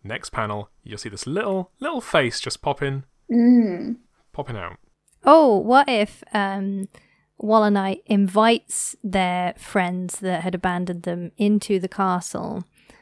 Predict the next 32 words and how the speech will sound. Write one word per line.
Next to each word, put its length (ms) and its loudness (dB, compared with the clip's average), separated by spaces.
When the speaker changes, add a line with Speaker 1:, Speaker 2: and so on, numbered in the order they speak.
Speaker 3:
because 440 -2
they're 160 2
just, 240 -4
like, 220 -10
hanging 340 -8
out 180 -4
there 140 -4
all 100 -6
the 60 -4
time 240 -6
now. 240 -6
Um, 460 -4
and 720 -4
they're, 340 2
they're 160 0
trying 280 2
to, 60 2
like, 220 0
show 300 2
off. 240 2
They're 100 2
like, 400 -2
"Yeah, 240 6
see, 180 2
I'm 160 4
cool 320 8
now." 400 0
Um, 540 0
and 540 -2
Salatrick 600 2
is, 100 -8
like, 240 -4